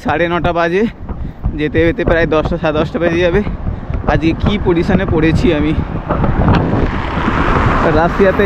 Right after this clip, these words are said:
এসে এক অনলাইন বুকিং না থাকলে যেটা সমস্যা হয়, এবার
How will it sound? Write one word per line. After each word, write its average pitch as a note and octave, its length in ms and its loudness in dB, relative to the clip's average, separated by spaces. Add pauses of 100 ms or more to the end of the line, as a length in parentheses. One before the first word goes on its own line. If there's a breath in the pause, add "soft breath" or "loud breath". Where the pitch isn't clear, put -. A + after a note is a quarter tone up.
এসে A3 200 4 (1000)
এক F#3 60 2 (120)
অনলাইন G#3+ 400 4
বুকিং G#3 240 4 (140)
না G#3+ 60 2 (100)
থাকলে G3+ 300 2
যেটা F#3+ 140 4 (100)
সমস্যা F#3+ 380 2 (100)
হয়, F3+ 200 4 (760)
এবার F3+ 140 4